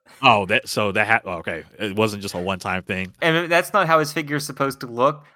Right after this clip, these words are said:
Speaker 2: One of the action figures was actually called the Anime Devastator, so that he actually looks like the one wearing the goggles and stuff for the first time.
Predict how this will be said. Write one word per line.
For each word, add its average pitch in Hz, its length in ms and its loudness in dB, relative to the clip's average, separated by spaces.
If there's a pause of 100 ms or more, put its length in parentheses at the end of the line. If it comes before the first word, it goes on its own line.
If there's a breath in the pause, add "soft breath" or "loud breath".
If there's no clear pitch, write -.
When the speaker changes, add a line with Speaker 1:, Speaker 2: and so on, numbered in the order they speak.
Speaker 2:
One 170 140 2
of 190 80 -4
the 170 100 -2
action 151 380 0
figures 135 340 -4
was 117 100 -2
actually 131 340 0
called 127 320 4
the 110 220 -8
Anime 120 520 0
Devastator, 110 760 0 (200 soft breath)
so - 180 -4
that 123 100 4
he 127 100 6
actually 127 300 0
looks 165 300 2
like 131 220 2
the 127 80 2
one 117 260 4
wearing 113 320 2
the 110 100 0
goggles 107 460 4
and 104 100 -10
stuff 101 340 -2
for 113 100 -10
the 101 80 -6
first 98 320 -2
time. 92 320 -2